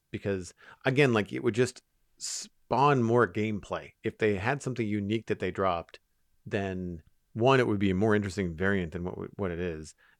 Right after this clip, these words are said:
And, and having this kind of mechanic added to the game would then facilitate, you know, farms or different ideas, or even just say, like, "I'm actually not gonna sleep tonight in,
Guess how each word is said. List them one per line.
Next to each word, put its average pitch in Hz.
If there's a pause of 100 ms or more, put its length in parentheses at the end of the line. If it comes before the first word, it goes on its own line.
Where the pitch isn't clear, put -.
And, 92
and 92
having 107
this 104
kind 107
of 98
mechanic 92
added 120
to 92
the -
game 95
would 95
then 95 (360)
facilitate, 107
you 117
know, 85
farms 131
or 80 (140)
different 117
ideas, 104
or 90 (120)
even 208
just 139
say, 123
like, 110 (100)
"I'm 170
actually 151
not 110
gonna 139
sleep 233
tonight 98
in, 90